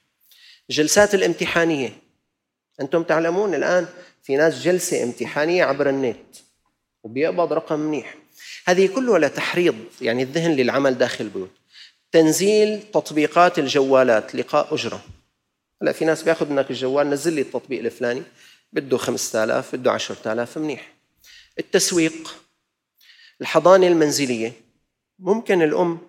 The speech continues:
الجارة موظفة وعندها ولد أربع سنوات، خير إن شاء الله، خليه عنا وطيلة الدوام وبأجرة. الطهي،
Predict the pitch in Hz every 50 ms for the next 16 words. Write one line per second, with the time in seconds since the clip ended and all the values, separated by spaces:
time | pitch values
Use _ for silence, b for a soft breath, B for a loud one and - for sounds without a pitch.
0 | _ _ _ _ _ _ _ _ _ _ _ _ _ _ - 135 135 135 156 170
1 | 170 170 170 165 160 151 143 127 131 127 131 135 123 - - 147 156 151 151 160
2 | 151 151 143 143 135 135 135 139 139 - - - _ _ _ _ _ _ _ _
3 | _ _ _ _ _ _ _ _ _ _ _ _ _ _ _ _ - 143 135 120
4 | 120 110 - - 131 113 120 120 123 131 143 - _ _ _ - 185 170 143 135
5 | 127 - 143 135 143 147 - - 180 170 160 156 143 113 127 131 139 143 151 175
6 | - - b b b b b b b - 175 156 147 - - - - - - _
7 | _ _ _ _ - 185 175 156 143 131 - 139 117 117 123 127 135 147 151 160
8 | 156 151 147 160 165 156 127 135 127 135 131 - _ _ _ _ _ _ _ _
9 | _ _ _ b b b b b b b - 160 - - 214 175 143 147 139